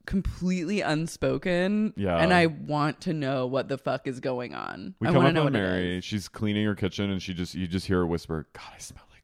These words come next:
Speaker 2: bleach."
Speaker 1: <laughs>
Speaker 2: It's, oh my gosh.
Speaker 1: And Robert Junior comes in and they have the most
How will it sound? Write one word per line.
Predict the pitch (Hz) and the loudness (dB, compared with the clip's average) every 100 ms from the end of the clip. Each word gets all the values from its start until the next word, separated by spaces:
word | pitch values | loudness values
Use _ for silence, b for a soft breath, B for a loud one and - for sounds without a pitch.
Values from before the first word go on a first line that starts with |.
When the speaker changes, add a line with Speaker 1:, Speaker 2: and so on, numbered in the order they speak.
| - | -20
Speaker 2:
bleach." | - _ _ - - _ | -20 _ _ -20 -20 _
Speaker 1:
<laughs> | B B B B B B _ _ _ - | B B B B B B _ _ _ -20
Speaker 2:
It's, | - - | -20 -20
oh | - | -20
my | - - | -20 -20
gosh. | - - - - - _ _ _ _ _ _ _ - | -20 -20 -20 -20 -20 _ _ _ _ _ _ _ -6
Speaker 1:
And | 202 | 0
Robert | 190 208 | 2 2
Junior | 254 269 262 220 | 0 0 0 -2
comes | - 190 214 254 | -4 0 0 2
in | 214 151 147 170 185 - _ _ _ _ _ - | 2 2 0 -2 -4 -8 _ _ _ _ _ -4
and | 190 190 | -2 0
they | 190 | 0
have | 185 190 | 0 -2
the | 196 | 0
most | 190 180 175 | 0 0 0